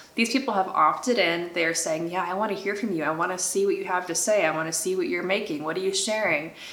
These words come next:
So they've chosen to join your list. So create a really beautiful and really special space for them.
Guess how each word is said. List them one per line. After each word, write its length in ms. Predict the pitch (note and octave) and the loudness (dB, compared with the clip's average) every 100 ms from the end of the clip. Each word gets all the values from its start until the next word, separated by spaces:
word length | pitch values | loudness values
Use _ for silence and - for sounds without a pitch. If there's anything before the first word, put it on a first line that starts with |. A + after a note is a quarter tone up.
| - | -8
So 160 | - G3 | 4 4
they've 380 | G3 G3 G3 G3 | 6 4 4 0
chosen 580 | - G#3+ G#3+ A3+ A#3 A3+ | 2 2 2 0 0 -2
to 100 | G3 | 0
join 300 | F#3+ E3+ E3+ | 2 2 0
your 120 | D3+ | -2
list. 300 | D#3 C3+ - | -4 -4 -2
So 100 | G3 | -2
create 340 | - F#3+ C#4 | -2 -2 0
a 80 | F4+ | 0
really 260 | F#3+ G3+ G3 | 0 0 0
beautiful 580 | E3 E3+ F3 F#3+ F3 | 0 -2 -2 -4 0
and 220 | D#3+ F3 F3 | 0 -2 -4
really 200 | G#3 C4 | -2 -2
special 440 | - E3 - F#3 | 0 -2 -2 -4
space 380 | - - E3 - | -4 -6 -6 -6
for 100 | - | -8
them. 360 | D#3+ - - | -8 -10 -10